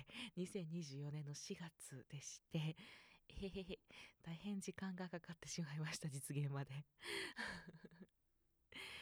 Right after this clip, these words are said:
はい。ということで、まあ、今回は、あの、まあ、夏目みかこ初ですかね。初のコスプレにチャレンジするというこ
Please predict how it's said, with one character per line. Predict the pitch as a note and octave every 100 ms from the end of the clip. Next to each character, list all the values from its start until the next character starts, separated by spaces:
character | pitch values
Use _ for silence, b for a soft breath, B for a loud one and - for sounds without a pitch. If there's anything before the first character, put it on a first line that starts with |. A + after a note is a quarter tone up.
| B B
は | - E3
い。 | D3 _ _ B B B B -
と | A3+
い | G3+
う |
こ | - A3
と | G3
で、 | D#4+ F4 C#4 B B
ま | E3
あ、 |
今 | E3+ D3
回 | D3 C#3+
は、 | D#3+ E3 D3+ - _ -
あ | D#3
の、 | C3+ C3 B2+ C3
ま | F3+
あ、 |
夏 | F#3 F#3 - C4 C4
目 | B3+ C4 B3+
み | B3+
か | - - G3+ -
こ | - E3
初 | E3 - G3+ - - D4 D4 C#4+ B3+ _ _
で | -
す | - -
か | C#3+
ね。 | F#3 D4 -
初 | - - B3+
の | B3 F3 B B B B B -
コ | -
ス | D3+ - -
プ | D#3+
レ | D3+ C#3+ D3 - _ _ -
に | A#3 B3 - b b b b b _ _
チ | -
ャ | -
レ | D3+
ン | D3+
ジ | -
す | -
る | - - _ _ _
と | -
い | D#3 C#3
う | C#3
こ | -